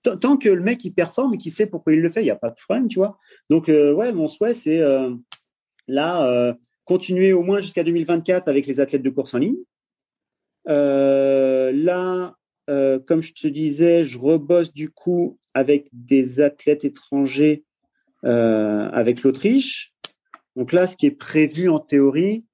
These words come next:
euh, <laughs> hey, je vais, je vais avoir des accréditations officielles du coup là. Attention. <laughs>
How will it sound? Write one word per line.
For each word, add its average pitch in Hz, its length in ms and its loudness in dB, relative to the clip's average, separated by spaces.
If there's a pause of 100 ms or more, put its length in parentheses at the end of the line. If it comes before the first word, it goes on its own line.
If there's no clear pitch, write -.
(540)
euh, 123 340 2
<laughs> - 40 -12
hey, 190 260 2
je 120 80 -12
vais, 147 200 -4 (540)
je 120 60 -4
vais 127 60 4
avoir 143 160 4
des 147 120 2
accréditations 147 480 -2
officielles 160 340 -4
du 127 100 -6
coup - 120 -2
là. 98 140 -2 (560)
Attention. 185 340 0 (240)
<laughs> - 60 -6